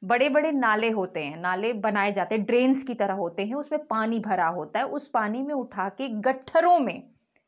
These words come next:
जैसे धान वगैरह कटते हैं आपने गाँवों में देखा होगा, तो एक बंडल बना लेते हैं, गट्ठर बना लेते हैं, वैसे ही जूट की भी कटाई करके एक बंडल बना लेते हैं, गट्ठर बना लेते हैं। उसके बाद इसे क्या करते हैं, उसी ड्रेन जिसमें पानी भरा हुआ है उसमें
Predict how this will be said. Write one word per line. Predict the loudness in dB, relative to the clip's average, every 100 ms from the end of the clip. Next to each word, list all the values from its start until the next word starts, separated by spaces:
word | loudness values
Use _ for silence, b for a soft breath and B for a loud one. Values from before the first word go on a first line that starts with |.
| _ _ _ -4
जैसे | -2 0 -2 -4 B
धान | -4 0 0
वगैरह | 0 0 0
कटते | 0 -4 -2 -2
हैं | 0
आपने | 0 -2
गाँवों | 0 0 0
में | -2 -2
देखा | -2 0 -2
होगा, | 0 -2
तो | -2
एक | -4 0
बंडल | 0 2 2
बना | 2 0 0
लेते | -2 -4 -6
हैं, | -2
गट्ठर | -4 0 0
बना | 0 -2 -4
लेते | -6 -8 -10
हैं, | -6
वैसे | -4 -4 -6
ही |
जूट | -6 -4 -4 -4
की | -4
भी | -4
कटाई | -4 -2 -2 -2
करके | -4 -4 -4 -4 B B
एक | 0 0
बंडल | 0 2 2 2
बना | 0 0
लेते | -2 -2 -2
हैं, | -2
गट्ठर | -2 0 0
बना | 0 0 -2
लेते | -4 -8 -8
हैं। | -6 -8 B B
उसके | -6 -4 -2 2
बाद | 2 2
इसे | -2 0
क्या | 0
करते | 0 -4 -4
हैं, | -6
उसी | -2 -2
ड्रेन | 2 2 2 0
जिसमें | -2 -2 0
पानी | 0 0 0
भरा | 0 2
हुआ | 2 2
है |
उसमें | 0 -4